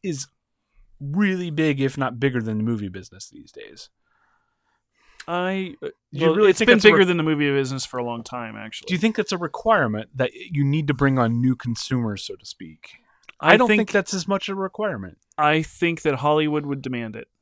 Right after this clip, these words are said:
Speaker 1: Yeah, well, Hollywood's Hollywood, and it's always gonna be that way.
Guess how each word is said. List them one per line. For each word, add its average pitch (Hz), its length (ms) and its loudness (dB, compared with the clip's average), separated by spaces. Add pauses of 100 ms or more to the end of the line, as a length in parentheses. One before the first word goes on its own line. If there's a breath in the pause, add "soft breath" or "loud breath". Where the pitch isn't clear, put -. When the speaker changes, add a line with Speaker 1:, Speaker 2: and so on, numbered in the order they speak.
(440)
Speaker 1:
Yeah, 165 280 -2
well, 131 380 -2
Hollywood's 139 500 0
Hollywood, 113 380 -2
and 104 180 -8
it's - 100 -16
always 104 180 -12
gonna 101 160 -16
be 92 100 -16
that 90 140 -20
way. 104 100 -20